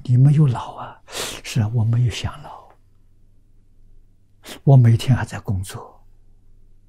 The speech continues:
啊，每天工作八个小时，读经四小时，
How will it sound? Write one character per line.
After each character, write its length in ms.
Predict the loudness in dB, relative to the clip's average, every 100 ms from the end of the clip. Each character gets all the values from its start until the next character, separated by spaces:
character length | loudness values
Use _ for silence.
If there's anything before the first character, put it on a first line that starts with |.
| _ _ _ _ _ _ _ _ _ _ _ _ _ -2
啊， 280 | -2 -2 0
每 180 | 4 4
天 240 | 4 2
工 180 | 4 2
作 180 | 4 -2
八 180 | -2 -4
个 100 | -4
小 180 | -6 -10
时， 260 | -14 -18 _ -20 -20 -8
读 160 | 2 2
经 400 | 4 2 2 -2
四 180 | -4 -6
小 240 | -6 -10
时， 260 | -12 -16